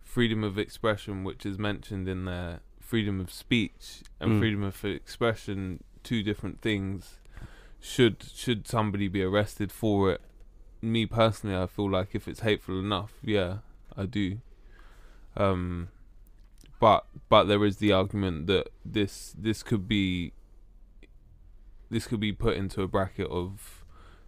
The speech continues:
Speaker 1: offended and then carry, like, do
Speaker 2: Yeah.
Speaker 1: you, should you stay in a place where you're offended? Should the person be arrested, or should you just not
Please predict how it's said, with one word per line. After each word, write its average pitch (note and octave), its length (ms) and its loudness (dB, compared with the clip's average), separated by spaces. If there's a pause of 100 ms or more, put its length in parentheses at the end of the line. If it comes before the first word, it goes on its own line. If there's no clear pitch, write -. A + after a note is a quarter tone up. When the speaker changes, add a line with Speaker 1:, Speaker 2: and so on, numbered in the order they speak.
(420)
Speaker 1:
offended G2+ 800 2
and F#2 280 -2
then F2 360 -2 (360)
carry, G2+ 540 2
like, F#2 320 -2
do - 100 0
Speaker 2:
Yeah. A#2 180 4
Speaker 1:
you, F#2+ 80 -6
should A2 300 -2
you G2+ 140 -2
stay A2 480 4
in F2+ 100 0
a F#2+ 60 -4
place F#2 460 -2
where F#2+ 160 2
you're F#2 180 2
offended? F#2 560 -2
Should A2+ 260 -2
the G2+ 80 -2
person G2 340 0
be F#2 120 2
arrested, F#2+ 480 2
or F2+ 160 -2
should F#2 240 -6
you F2+ 380 -4 (520)
just - 260 -10
not F2+ 220 -4